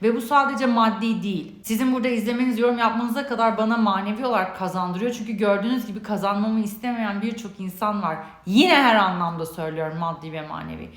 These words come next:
O yüzden love you guys. Life lately de böyle geçiyor. Geri kalanını biliyorsunuz zaten. Bu da böyle bir video olsun. Ama beni anlayacağınızı düşünüyorum.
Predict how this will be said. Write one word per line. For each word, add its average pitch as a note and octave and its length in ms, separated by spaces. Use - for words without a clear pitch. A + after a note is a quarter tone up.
O C4 120
yüzden C4 560
love A3+ 220
you F#3 80
guys. F#3 520
Life A3+ 480
lately A#3 480
de A3+ 160
böyle A3 260
geçiyor. F3+ 580
Geri A3 200
kalanını G#3+ 420
biliyorsunuz F#3+ 640
zaten. G3 540
Bu A#3+ 80
da B3 140
böyle A#3+ 200
bir G3 80
video F3+ 320
olsun. B3 600
Ama A#3 520
beni G#3+ 200
anlayacağınızı F#3+ 720
düşünüyorum. D#3 560